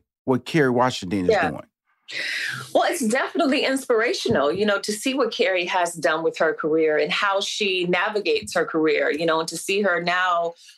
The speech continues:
Speaker 2: um, fledgling out into different things like producing and, and directing. Um, it's very inspiring and encouraging and, and surely is something that I would be interested in doing at some point, um, because it's great to
Speaker 1: Right.
Speaker 2: see someone like Kerry who is taking charge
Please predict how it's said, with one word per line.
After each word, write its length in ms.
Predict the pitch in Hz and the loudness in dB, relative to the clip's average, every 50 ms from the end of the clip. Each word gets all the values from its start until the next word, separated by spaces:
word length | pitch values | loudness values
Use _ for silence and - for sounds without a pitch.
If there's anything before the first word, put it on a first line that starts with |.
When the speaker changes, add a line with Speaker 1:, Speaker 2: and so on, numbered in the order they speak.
| _ - | _ -2
Speaker 2:
um, 220 | 170 165 165 170 | 0 0 0 -2
fledgling 540 | 165 - 190 180 175 175 175 180 180 175 165 | -2 0 0 0 0 -2 -2 -2 -2 0 0
out 260 | 117 175 180 185 151 | 0 0 0 0 0
into 240 | 160 175 170 - 170 | -2 -4 -4 -6 -4
different 320 | 170 175 175 170 170 165 - | -2 -2 -2 -2 -2 -2 0
things 220 | 175 165 156 - | -2 0 0 0
like 200 | 170 175 180 - | 0 0 0 -2
producing 600 | - 185 175 180 170 165 - - 170 156 151 - | -4 -2 0 0 0 0 -2 -2 -2 0 0 0
and, 260 | - 160 165 165 151 - | 0 -2 -4 -4 -4 -4
and 240 | 160 160 156 160 | -2 -2 -2 -4
directing. 600 | 156 156 151 160 156 156 - - 165 151 147 147 143 | -2 0 0 0 0 -2 -2 -2 0 0 0 0 0
Um, 320 | 98 - 156 156 151 156 | 0 2 0 0 0 -2
it's 160 | 165 160 - | -4 -4 -4
very 680 | 165 156 156 196 220 175 - 262 220 185 165 160 160 - | -8 -4 -2 0 0 0 0 0 0 0 0 -2 -2 -4
inspiring 680 | - 175 170 - - - 180 175 170 170 165 165 160 160 | -4 -6 -6 -4 -2 0 0 2 2 2 0 0 0 0
and 100 | 156 151 | 0 0
encouraging 680 | 151 147 - 170 160 156 160 156 - 156 151 147 - 156 | -2 0 0 0 2 2 0 0 0 -2 -2 0 0 0
and, 160 | 156 160 147 | 0 0 0
and 220 | - - 170 165 160 | 0 0 0 0 -2
surely 460 | - - 156 151 202 214 233 202 190 | -4 -2 -2 0 0 0 0 0 -2
is 100 | 185 - | -2 -2
something 300 | - 185 180 185 170 165 | -2 -4 -4 -4 -2 -2
that 100 | 170 165 | 0 0
I 100 | 170 170 | 0 0
would 140 | 170 175 165 | -2 -2 -2
be 140 | 165 156 | -4 -4
interested 320 | 175 170 - - - 165 160 | -2 -4 -4 -4 -4 -2 0
in 120 | 160 156 | 0 0
doing 280 | 151 165 165 156 151 151 | 0 0 0 2 2 0
at 120 | - - | -2 0
some 200 | - 170 156 151 | -2 -2 -2 0
point, 340 | - 165 160 151 139 - - - - - - - - - _ - | 0 0 2 2 0 -2 -6 -12 -16 -18 -18 -18 -20 -12 _ 0
um, 360 | 185 165 165 170 165 170 170 | 0 2 2 0 0 -2 -2
because 300 | 170 190 190 247 214 208 | -2 0 0 0 0 0
it's 140 | 214 214 202 | -2 -4 -2
great 420 | 170 180 214 302 415 - - - - | 0 0 0 0 0 -2 -6 -6 -2
to 120 | - 202 | -2 0
Speaker 1:
Right. 160 | - - 269 262 | 2 4 2 2
Speaker 2:
see 340 | 254 254 240 226 220 214 - _ _ - | 2 0 0 -2 -4 -6 -8 _ _ -14
someone 480 | - - - 233 220 214 202 202 196 185 | -6 -2 -2 0 0 0 0 0 0 0
like 300 | 180 180 185 - - - | 0 0 -2 -2 -4 -4
Kerry 400 | - - 214 196 175 170 175 180 | -2 0 0 2 0 0 -2 -2
who 220 | - 220 196 - | -2 -2 0 0
is 280 | - 185 175 165 - - | 0 0 0 -2 -4 -2
taking 380 | - 214 196 - 202 185 180 | -2 -2 -2 0 -2 -2 -2
charge 560 | 175 - 190 180 185 185 180 170 165 156 - | -2 0 0 0 2 0 0 0 -2 -2 -4